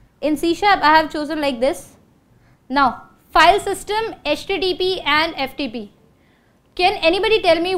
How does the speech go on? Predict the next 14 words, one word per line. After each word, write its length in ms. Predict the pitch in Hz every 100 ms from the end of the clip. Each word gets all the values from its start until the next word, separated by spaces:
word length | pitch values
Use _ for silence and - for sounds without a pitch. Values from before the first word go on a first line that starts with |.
| 302
what 160 | 320 392
is 60 | 381
a 80 |
web 260 | 302 269 285
server? 380 | - 285 262 226 - _ _ _ _ _ _ _ _ _ _ _ _ _ _ _ _ _ _ _ _ _ _ _ _ _ _ _ _
Yes, 200 | 247 254 254 -
I 120 | 277 294
S 280 | 330 370
is 200 | 381 294
web, 160 | 320 262 277 277
is 140 | 294
a 60 | 311
web 200 | 277 269
server। 320 | 285 262 330